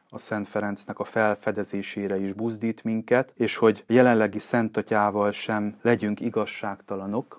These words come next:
Végezetül befejezésként tőle szeretnék idézni egy gondolatot, ami éppen ebbe az irányba ad nekünk impulzusokat.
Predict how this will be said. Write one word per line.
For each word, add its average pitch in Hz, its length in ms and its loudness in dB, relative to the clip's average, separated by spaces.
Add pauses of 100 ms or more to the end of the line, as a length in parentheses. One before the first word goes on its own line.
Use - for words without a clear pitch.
(120)
Végezetül 104 800 2 (100)
befejezésként 107 1120 -2
tőle 110 280 2
szeretnék 104 520 -2
idézni 104 380 -2
egy 98 120 -6
gondolatot, 101 680 -4
ami 101 140 -8
éppen 107 380 -6
ebbe 104 200 -2
az 98 180 -2
irányba 101 500 -2
ad 104 220 0
nekünk 98 400 -6
impulzusokat. 95 920 -8